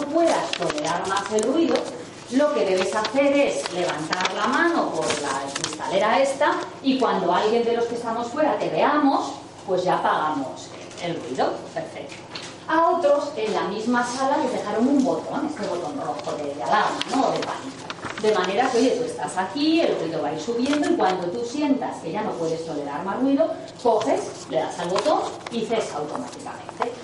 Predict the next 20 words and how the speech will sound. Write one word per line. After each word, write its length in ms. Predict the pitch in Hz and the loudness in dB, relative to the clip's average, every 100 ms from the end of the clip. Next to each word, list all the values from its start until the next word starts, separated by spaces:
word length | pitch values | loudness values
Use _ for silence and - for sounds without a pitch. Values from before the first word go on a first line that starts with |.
| - - - | -14 -14 -4
De 180 | 208 294 | 2 6
manera 480 | 302 294 359 - - - - - - - - | 6 6 4 4 2 -4 -10 -14 -16 -16 -4
que 360 | 277 285 285 - 269 | 4 4 4 0 2
unos 420 | 240 214 - - 349 - 427 - - - | 4 2 0 -4 -8 -4 -4 -6 -6 -2
tenían 480 | 208 196 202 233 226 | -2 -2 -2 0 2
el 180 | 214 - | 0 -2
control 640 | 196 180 165 175 175 170 175 | 0 2 2 2 2 2 2
del 180 | 196 | 0
botón, 580 | 220 233 254 302 277 - - - - | 4 4 4 4 6 4 -2 -8 0
otros 440 | 311 330 320 320 | 2 4 4 4
delegaban 920 | 214 208 190 175 220 269 220 202 262 302 - - - | 4 4 4 2 2 2 2 0 0 -6 -8 -10 -2
el 180 | 185 185 | 0 2
control 400 | 160 160 165 - | 0 0 0 2
en 140 | 330 | 2
los 100 | - | 2
que 120 | - | -2
estaban 340 | - - - - | -6 -2 -2 -2
fuera 300 | 175 160 | -2 -2
de 80 | |
la 40 | - | -2